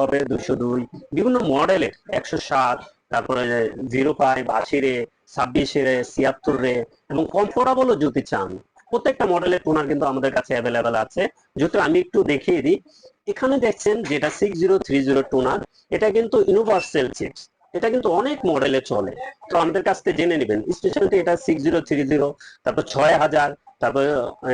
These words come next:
এগারোশো দুই, অনেক মডেলে চলে, এগুলো সব আমাদের কাছ থেকে জেনে নেবেন। কেউ তেত্রিশশো টোনার লাগলেও পাবেন। এখন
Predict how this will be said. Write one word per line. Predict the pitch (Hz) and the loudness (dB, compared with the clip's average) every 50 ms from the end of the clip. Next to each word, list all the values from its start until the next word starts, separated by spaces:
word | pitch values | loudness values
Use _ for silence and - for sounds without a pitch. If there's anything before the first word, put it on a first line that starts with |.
| 127 127 143 | 2 2 2
এগারোশো | 147 165 151 156 160 - - 175 | 2 2 2 2 0 -2 -2 -2
দুই, | 135 - 147 147 147 156 - - | 0 2 2 4 4 2 0 0
অনেক | 202 233 262 - - - | -2 0 0 -2 -2 -2
মডেলে | 151 139 131 131 127 123 | 0 2 2 2 2 0
চলে, | 120 - 123 107 90 90 90 - - - | -2 -2 -2 -2 -2 -2 -6 -6 -6 -4
এগুলো | 127 143 160 | -2 -2 -2
সব | 160 - 151 143 - | 0 -2 -2 -2 0
আমাদের | 139 135 131 131 120 | 0 -2 0 -2 0
কাছ | 127 131 - | -2 -2 -2
থেকে | - 135 123 120 | -4 -6 -2 0
জেনে | 135 156 170 160 | 2 2 2 2
নেবেন। | 139 117 98 90 - - _ _ _ _ | 0 -2 -4 -8 -12 -14 _ _ _ _
কেউ | - 139 | -4 -4
তেত্রিশশো | 135 - - 151 - - - 190 196 190 - - 185 | -4 -2 -2 -4 -4 -2 -2 -2 -2 -2 -2 -4 -4
টোনার | 170 170 165 160 156 | 0 0 0 2 2
লাগলেও | 156 151 147 139 139 139 131 | 2 0 0 0 0 -2 -2
পাবেন। | - - 120 110 113 120 123 127 - - _ _ _ _ | 0 0 -2 -2 0 -2 -4 -4 -6 -12 _ _ _ _
এখন | 131 123 - - | -6 -4 -2 0